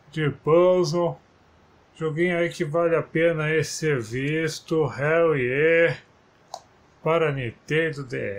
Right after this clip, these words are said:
S, beleza, garoto? Eu vou ficando por aqui, não perca aí os próximos vídeos, tem bastante coisa aí pra ser vista no Nintendo D S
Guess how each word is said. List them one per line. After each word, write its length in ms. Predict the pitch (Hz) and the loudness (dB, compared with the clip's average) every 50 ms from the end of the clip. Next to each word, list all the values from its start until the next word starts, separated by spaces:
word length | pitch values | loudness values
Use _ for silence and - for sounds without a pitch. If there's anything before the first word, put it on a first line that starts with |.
| 113 120 127 123 110 | -4 -4 -2 -4 -4
S, 240 | 95 - - - 117 | -6 -10 -14 -16 -14
beleza, 580 | 104 - 120 113 107 107 117 139 139 131 131 127 | -8 -6 -6 -6 -6 -8 -8 -8 -6 -6 -8 -6
garoto? 800 | 127 127 120 117 131 143 151 151 147 135 123 113 - - - 139 | -6 -4 -4 -2 -2 -2 -2 0 0 0 -2 -2 -4 -8 -10 -10
Eu 80 | 135 | -6
vou 180 | 127 156 170 160 | -2 0 0 0
ficando 460 | 151 - 151 139 - - 180 170 156 | 0 -4 -8 -6 -2 0 0 0 0
por 180 | 147 - 151 143 | 0 -2 -2 0
aqui, 460 | 127 104 98 - - 147 160 165 160 | 0 -2 -4 -6 -8 -4 -4 -2 -2
não 300 | 156 151 165 180 190 175 | -2 -2 0 0 -2 -2
perca 500 | 147 - 151 160 175 180 170 175 - 170 | -2 -2 0 2 2 2 2 0 0 0
aí 160 | 156 156 160 | 0 2 2
os 140 | 156 151 - | 0 -2 -4
próximos 600 | - - 156 156 147 147 - - 131 117 92 - - | -4 -4 -2 -2 -2 -6 -10 -12 -12 -14 -14 -16 -14
vídeos, 420 | 127 127 139 151 156 156 139 135 - | -10 -8 -6 -4 -6 -6 -8 -10 -12
tem 140 | - 151 | -10 -10
bastante 580 | 139 131 131 107 - - - - 165 170 156 - | -8 -6 -6 -8 -8 -8 -4 -2 -2 -2 -2 -6
coisa 460 | - _ - 147 156 151 143 127 123 131 | -12 _ -2 -2 0 0 0 -2 -4 -6
aí 100 | 135 127 | -8 -8
pra 140 | - 135 | -10 -10
ser 300 | 120 - - - 131 117 98 | -12 -12 -10 -10 -10 -10 -10
vista 500 | 95 110 131 156 170 160 147 - - - _ - 285 285 - _ _ _ _ _ _ _ _ _ _ _ _ _ _ _ _ _ _ _ _ _ _ _ | -10 -8 -4 -4 -4 -4 -4 -8 -16 -20 _ -20 -20 -20 -20 _ _ _ _ _ _ _ _ _ _ _ _ _ _ _ _ _ _ _ _ _ _ _
no 240 | 160 160 170 185 196 | -12 -8 -4 -2 -2
Nintendo 600 | 190 175 147 - - - 185 196 190 170 160 143 | 0 -2 -2 -2 0 0 0 0 0 -2 -4 -8
D 120 | 123 131 139 127 117 110 120 143 175 175 | -8 -6 -6 -6 -4 -2 -2 0 0 0
S 440 | 165 - - - 190 190 190 165 147 | 0 -2 -4 -6 -4 -4 -4 -4 -6